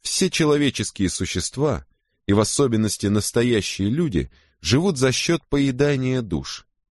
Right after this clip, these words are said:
Они это хорошо знают. Что такое охота, если не стремление одной души найти другую душу и полностью подчинить своей власти через смерть?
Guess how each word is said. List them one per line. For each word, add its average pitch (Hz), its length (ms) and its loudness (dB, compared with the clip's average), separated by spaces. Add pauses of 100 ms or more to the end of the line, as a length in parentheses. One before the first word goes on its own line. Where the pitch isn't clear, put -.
(120)
Они 82 200 4
это 87 140 0
хорошо 87 360 -4
знают. 90 480 -6 (540)
Что - 340 -2
такое 120 520 2
охота, 85 600 -4 (360)
если 120 360 2
не 110 160 4
стремление 117 760 2
одной 104 360 0
души 104 380 -2
найти 92 340 0
другую 98 460 0
душу 80 440 -6 (260)
и 135 100 4
полностью 180 600 2
подчинить 147 680 0
своей 117 320 2
власти 87 500 -2
через 147 340 -2
смерть? - 520 -4